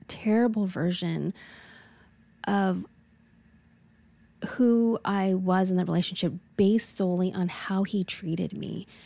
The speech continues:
If you cannot be yourself around the person that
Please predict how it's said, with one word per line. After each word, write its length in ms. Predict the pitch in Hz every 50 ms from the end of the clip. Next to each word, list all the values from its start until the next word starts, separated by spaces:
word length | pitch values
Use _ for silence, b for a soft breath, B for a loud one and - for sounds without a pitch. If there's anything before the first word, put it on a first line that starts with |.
| B B B B B B B B B B B B B B B B B _ _ _ _ _ _ _ _ _ _ _ _ _ _ _ _ _ _ _ _ _ _ _ _ _ _ _ _ _ _ _ _ _ -
If 400 | 233 247 254 240 - - - -
you 80 | 277
cannot 640 | 269 - - - 247 220 208 185 170 185 196 208 -
be 80 | - 220
yourself 960 | 202 202 196 185 - - - 185 165 156 165 175 180 - - - - - - - _ _ -
around 800 | 214 214 202 190 180 185 185 185 190 196 196 202 202 202 - B B B B B B B B B _ -
the 80 | 202
person 680 | 190 - - - 170 180 - - - 160 170 - 180 180
that 520 | 175 170 165 160 - - - - - -